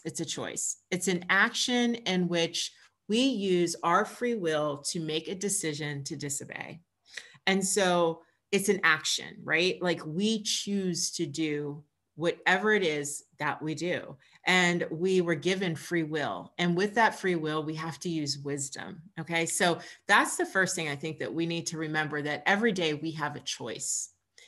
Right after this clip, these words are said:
Disobedience is a rebellion against God. It's a refusal to take the better course that God has laid out.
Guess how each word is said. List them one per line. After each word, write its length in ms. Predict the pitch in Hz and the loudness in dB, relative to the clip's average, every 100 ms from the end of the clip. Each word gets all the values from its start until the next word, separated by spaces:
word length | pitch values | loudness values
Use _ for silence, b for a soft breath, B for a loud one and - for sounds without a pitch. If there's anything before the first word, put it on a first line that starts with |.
| b b b | b b b
Disobedience 840 | - 277 370 240 208 208 233 247 - | 2 4 4 4 4 4 4 2 -2
is 160 | 185 190 | -4 -2
a 80 | |
rebellion 720 | 165 175 143 156 160 175 180 170 | -2 -2 0 0 2 0 0 -2
against 460 | 151 147 147 143 | -4 -4 -4 -4
God. 420 | 131 123 107 - - | -4 -2 -2 -4 -4
It's 160 | 180 180 | -4 -2
a 60 | |
refusal 800 | 180 185 185 208 226 233 262 262 262 | 0 0 0 0 2 2 2 0 -2
to 180 | - | -6
take 380 | 208 190 170 175 | -6 -2 -4 -4
the 100 | 139 135 - | -12 -12 0
better 280 | 185 196 208 | 4 4 2
course 400 | 208 170 156 156 | 0 -2 0 -2
that 180 | 151 139 | -6 -2
God 300 | 143 143 143 | 0 0 -2
has 180 | 139 | -6
laid 220 | 147 139 113 | -4 -4 -4
out. 320 | 104 - | -6 -8